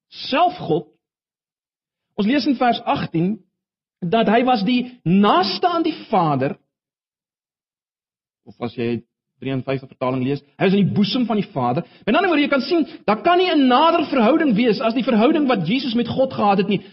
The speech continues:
Hy, hy was so naby in verhouding dat hy self God was. Vers een.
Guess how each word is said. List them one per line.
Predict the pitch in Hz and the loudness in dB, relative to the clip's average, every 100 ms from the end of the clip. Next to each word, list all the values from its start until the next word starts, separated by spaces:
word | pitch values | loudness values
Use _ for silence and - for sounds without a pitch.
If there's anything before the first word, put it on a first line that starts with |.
| - | -2
Hy, | 220 311 180 | 0 0 -2
hy | 254 | -2
was | 311 - | -2 -2
so | 349 381 | 0 2
naby | 311 311 311 | 2 2 0
in | 269 | 0
verhouding | 247 247 254 | 2 2 2
dat | 247 | 0
hy | 254 | -2
self | - 269 233 233 | -2 0 0 -2
God | 190 175 | -4 -4
was. | 113 - _ _ _ _ _ _ _ _ _ _ _ - | -8 -18 _ _ _ _ _ _ _ _ _ _ _ -10
Vers | 117 - | -10 -8
een. | 104 | -12